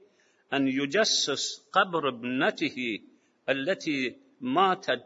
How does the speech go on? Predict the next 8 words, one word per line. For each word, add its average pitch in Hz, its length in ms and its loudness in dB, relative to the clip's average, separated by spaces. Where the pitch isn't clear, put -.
بفيد، 180 640 0
قرية 139 380 0
بين 123 420 -2
مكة 170 300 -2
والمدينة، 156 1200 -2
ويكتب 139 880 0
على 131 300 2
لوح 151 340 0